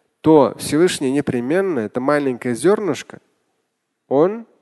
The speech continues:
найдет. Я тебе Аллах». То есть он об этом маленьком зернышке, затерявшемся где-то в скалах, где-то на небесах или на земле, он его найдет. Он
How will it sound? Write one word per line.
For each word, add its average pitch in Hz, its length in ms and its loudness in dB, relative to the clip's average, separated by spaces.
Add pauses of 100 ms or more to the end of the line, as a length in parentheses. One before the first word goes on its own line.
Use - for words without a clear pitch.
(180)
найдет. 120 440 -2
Я 147 240 0
тебе 151 320 0
Аллах». 113 340 -6
То - 80 -6
есть 123 180 -6
он 196 280 0 (220)
об 147 180 0
этом 170 180 2
маленьком 151 480 -2
зернышке, 165 560 -4
затерявшемся 135 1160 -4
где-то 123 320 -4
в - 80 -10
скалах, 143 560 -2 (540)
где-то 139 380 2
на 139 80 0
небесах 139 580 0
или 135 120 -2
на 131 160 -2
земле, 139 440 0 (220)
он 190 420 4 (280)
его 127 280 -2
найдет. 117 460 -4 (600)
Он 156 260 2